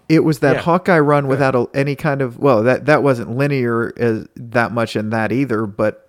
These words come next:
Speaker 1: at least it had a story you could grasp and was hilarious, but it was not frantic. Oh my God.
Speaker 2: W-, well, it's just because I, I wrote this down 'cause I've used this phrase before. This was a love letter to the zany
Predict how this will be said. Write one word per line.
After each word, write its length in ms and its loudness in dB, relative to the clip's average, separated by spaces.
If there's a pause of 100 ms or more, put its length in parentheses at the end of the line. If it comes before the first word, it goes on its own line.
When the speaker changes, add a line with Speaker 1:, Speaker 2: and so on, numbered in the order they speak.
(160)
Speaker 1:
at 100 -4
least 260 -2
it 140 -6
had 180 -2
a 40 -6
story 380 -2
you 140 -4
could 220 -8
grasp 560 -2 (240)
and 200 -2
was 160 -2
hilarious, 560 0
but 160 -4
it 60 -2
was 160 -6
not 180 -4
frantic. 600 -4 (460)
Oh 160 2
my 180 -4
God. 400 -8 (300)
Speaker 2:
W-, 140 -8 (180)
well, 220 4
it's 100 2
just 160 0
because 400 0
I, 320 0 (120)
I 200 0
wrote 220 2
this 140 0
down 300 2
'cause 140 -2
I've 160 2
used 180 0
this 160 2
phrase 240 -2
before. 320 -4
This 320 0
was 160 0
a 80 2
love 380 2
letter 340 4
to 140 0
the 160 2
zany 880 0